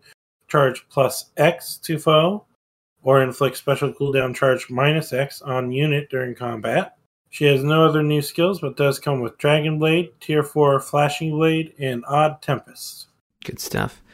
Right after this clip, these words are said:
Speaker 2: Um, this is the part of the show where we all say, "Man, I really wish, uh, we could play the Tellius series." Um, anytime the Tellius series pops up, I keep thinking to myself, I, I,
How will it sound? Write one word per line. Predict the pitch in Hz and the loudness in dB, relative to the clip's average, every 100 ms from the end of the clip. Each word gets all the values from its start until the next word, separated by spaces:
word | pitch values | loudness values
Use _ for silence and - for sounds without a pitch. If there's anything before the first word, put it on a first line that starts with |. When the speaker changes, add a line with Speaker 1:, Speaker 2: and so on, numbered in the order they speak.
| - - - - _ - | -20 -20 -20 -20 _ -2
Speaker 2:
Um, | 117 113 110 110 - | 0 0 -2 -4 -6
this | 156 165 | -2 0
is | 165 139 | 0 -2
the | 127 | -4
part | - 123 117 | 0 2 2
of | |
the | 104 | 0
show | - 123 113 107 | 2 2 4 2
where | 101 104 | 0 0
we | 107 | 0
all | 104 104 | 0 -2
say, | - 101 101 98 | -4 -8 -6 -8
"Man, | 139 113 92 | -6 -6 -6
I | 98 | -4
really | 117 117 107 | -4 -2 -2
wish, | 107 107 - - - 104 | -2 -4 -6 -12 -12 -8
uh, | 98 90 98 95 - - _ _ | -6 -6 -8 -10 -14 -20 _ _
we | 120 | -8
could | 104 101 - | -6 -6 -2
play | 107 | -2
the | 98 | -2
Tellius | - 117 127 127 | 0 2 4 4
series." | - 135 127 127 123 123 - - - - - - - | 2 2 4 4 2 0 -6 -16 -20 -20 -20 -20 -6
Um, | 110 98 95 95 - | -4 -2 -4 -6 -2
anytime | 156 185 170 151 135 123 123 120 117 117 - _ - | 4 4 6 4 4 4 2 2 -2 -4 -10 _ -10
the | - | -4
Tellius | 120 110 110 104 | 0 2 0 -2
series | - 107 107 | -2 0 0
pops | - 101 107 - | -2 -2 -2 -2
up, | 104 | -4
I | 110 | -4
keep | 104 104 - | -8 -10 -8
thinking | 107 101 | -8 -6
to | |
myself, | 101 98 - 104 - | -8 -8 -10 -12 -10
I, | - | -8
I, | - 107 104 | -4 -4 -4